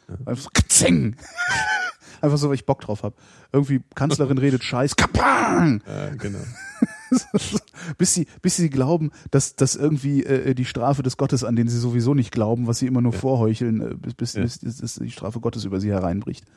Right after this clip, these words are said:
Speaker 1: Ja.
Speaker 2: Immer wenn da dummes Zeug geredet wird, schlägt der Blitz ein. Das wär geil.
Speaker 1: Kabum. <laughs> Das ist gut.
Speaker 2: Mhm.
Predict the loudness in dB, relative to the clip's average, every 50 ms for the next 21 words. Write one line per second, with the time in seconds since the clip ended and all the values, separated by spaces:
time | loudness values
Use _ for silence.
0 | _ _ -20 -12 -6 -6 -4 -4 -6 -10 _ -2 2 4 4 6 6 6 6 4
1 | 4 4 6 6 4 4 4 2 2 2 2 2 0 0 0 0 0 0 -2 0
2 | 2 2 2 4 4 4 2 4 4 2 2 2 -2 -4 -4 -6 -6 -6 -6 -6
3 | -6 -8 -8 -6 -6 -4 -2 -2 -4 -4 -6 -10 -16 -20 _ _ _ _ -20 -8
4 | -6 -4 -4 -4 -6 -10 -12 -16 -16 -16 -14 -14 -16 -16 -16 -10 -2 0 0 0
5 | 0 -2 -4 -4 -4 -4 -8 -4 -2 -2 -2 -2 -4 -14 -14 -6 -4 -4 -4 -2
6 | -4 -6 -4 -4 -4 -4 -4 -6 -10 -10 -10 _ -16 -16 _ _ _ _ _ _
7 | _ _ _ -2 0 0 2 2 2 2 0 0 0 0 0 2 2 2 0 0
8 | 0 0 -2 -8 -18 -6 0 2 2 4 4 2 0